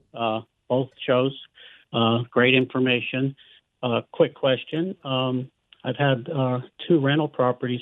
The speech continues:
for thirty years. I'm approaching Social Security time, uh,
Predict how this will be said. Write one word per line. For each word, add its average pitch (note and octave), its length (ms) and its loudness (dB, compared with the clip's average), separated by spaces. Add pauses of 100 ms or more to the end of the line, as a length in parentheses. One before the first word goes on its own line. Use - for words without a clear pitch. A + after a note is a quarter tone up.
for A#2 180 -2
thirty A#2+ 280 0
years. A#2+ 420 -2 (240)
I'm A2 340 -2 (540)
approaching A#2 640 -2 (100)
Social A#2 440 -4
Security A2 760 -4 (300)
time, G#2+ 400 -2 (240)
uh, G#2 380 -2